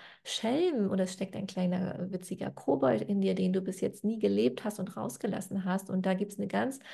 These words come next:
witzige, humorvolle Seite an dir, ähm, die sehr, hm, wertvoll ist, nicht nur für dich, äh, weil das Leben dann viel mehr Spaß macht, sondern auch für dein Umfeld, weil sie dann durch dich was zu lachen haben oder weil du andere zum Lachen bringen kannst.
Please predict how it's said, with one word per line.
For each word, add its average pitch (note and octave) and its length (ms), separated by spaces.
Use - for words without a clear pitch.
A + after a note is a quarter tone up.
witzige, A#3 600
humorvolle G3+ 840
Seite F#3+ 560
an F#3 220
dir, F#3+ 420
ähm, F#3 260
die G3+ 320
sehr, A3 600
hm, F#3+ 800
wertvoll G#3+ 560
ist, A3 180
nicht A3 160
nur A3 120
für G#3 160
dich, - 320
äh, A3 180
weil G#3+ 140
das G#3+ 140
Leben G#3+ 260
dann F#3+ 140
viel G3+ 180
mehr F#3 140
Spaß G#3 320
macht, A#3 160
sondern F#3+ 320
auch - 180
für - 140
dein F#3+ 180
Umfeld, G#3 600
weil A3 200
sie F#3+ 140
dann F#3+ 180
durch G3 220
dich A3 220
was G#3+ 200
zu - 140
lachen A3 420
haben G3 240
oder F#3+ 200
weil G#3+ 180
du - 140
andere G3 340
zum F#3+ 220
Lachen F#3+ 300
bringen A#3+ 340
kannst. A3 540